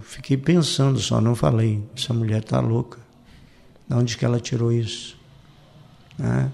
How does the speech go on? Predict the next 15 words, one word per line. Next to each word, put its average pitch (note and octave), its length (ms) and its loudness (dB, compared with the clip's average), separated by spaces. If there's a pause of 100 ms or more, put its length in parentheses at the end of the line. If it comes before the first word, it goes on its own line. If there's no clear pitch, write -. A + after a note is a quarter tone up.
(920)
E D#3+ 100 6
aí G3+ 140 6
eu A3+ 100 4
fui E3+ 200 -2
crescendo C3 920 4
e, G#2+ 220 -4 (1300)
e A#2+ 160 2
eu B2 160 6
fui C3+ 160 2
me C3+ 140 6
envolvendo, B2+ 840 4
eu G#2+ 80 0
sempre C#3 400 -2
vivi, A#2+ 680 2
né? G2+ 160 -2